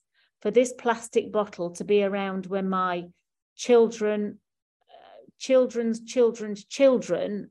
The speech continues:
are, you know, still around? So it's, it's, I think when you get that kind of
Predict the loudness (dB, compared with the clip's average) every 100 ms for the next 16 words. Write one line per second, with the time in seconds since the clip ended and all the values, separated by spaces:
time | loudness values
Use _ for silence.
0 | _ -2 0 2 0 -2 -4 -6 -4 -4
1 | -4 -6 -8 _ _ -20 -6 -2 -2 -2
2 | -6 -8 -2 6 6 6 -2 -16 -18 _
3 | _ _ _ _ _ _ _ _ _ -2
4 | -2 -4 -12 -14 _ _ _ _ -8 -4
5 | -6 -4 -4 -2 -2 -2 -6 -6 -6 -2
6 | 4 4 4